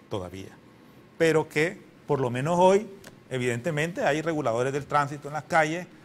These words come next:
se puede poner denuncia, las unidades de policía están abiertas,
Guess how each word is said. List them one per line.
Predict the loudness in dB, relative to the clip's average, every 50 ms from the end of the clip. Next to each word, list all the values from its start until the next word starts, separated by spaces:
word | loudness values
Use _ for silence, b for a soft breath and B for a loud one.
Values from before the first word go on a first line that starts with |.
| B B B B B B -20 -20 -20 -20 -10 -6
se | -6 -4
puede | -2 0 0 0
poner | 0 -2 -4 -4 -4 -2
denuncia, | -2 0 0 0 0 0 -2 0 0 0 0 0 -4 -6
las | -6 -6 -4
unidades | -4 -2 -2 -2 -2
de | -4
policía | -4 -4 -6 -6 -4 -4 -4 -4
están | -2 -2 -2 -2
abiertas, | 0 2 2 2 2 2 2 2 0 0